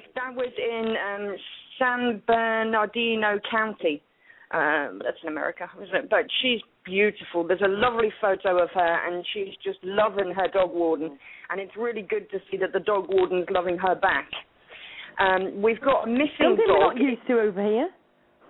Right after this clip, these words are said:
Speaker 1: I know,
Speaker 2: <laughs> Sorry.
Speaker 1: isn't it? Hey, it was like, "Oh, dog warden, look." There is a missing dog, and his name's Lennox. Now, I was,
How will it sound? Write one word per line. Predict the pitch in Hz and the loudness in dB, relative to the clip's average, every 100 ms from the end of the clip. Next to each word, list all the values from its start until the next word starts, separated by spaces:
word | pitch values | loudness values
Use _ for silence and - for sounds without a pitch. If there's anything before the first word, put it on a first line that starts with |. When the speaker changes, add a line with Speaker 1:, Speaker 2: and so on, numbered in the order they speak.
| - | -6
Speaker 1:
I | - | 0
know, | 320 285 | 4 4
Speaker 2:
<laughs> | 294 | 2
Sorry. | 269 262 403 | 2 2 2
Speaker 1:
isn't | 381 | -2
it? | 233 | -6
Hey, | 381 427 | -6 -6
it | 415 | -6
was | 403 | -6
like, | 403 320 - | -6 -6 -6
"Oh, | 440 | -4
dog | - 427 - | -4 -4 -2
warden, | 571 539 294 320 | -2 -2 -4 -2
look." | 523 539 - - 349 311 - - 285 | -4 -8 -10 -2 -2 -2 -8 -14 -2
There | 269 277 | 0 0
is | 320 285 | 0 0
a | 269 | 4
missing | 269 302 294 277 226 202 | 4 4 2 0 2 2
dog, | 165 151 160 - | 4 4 2 0
and | 196 196 | 0 4
his | 247 254 | 2 2
name's | 247 233 220 | 2 2 2
Lennox. | 220 226 208 156 - - - - 190 | 4 4 2 -2 -4 -12 -14 -14 -4
Now, | 196 190 185 180 - - - | 0 2 0 -2 -12 -10 0
I | 208 | 4
was, | 220 | 4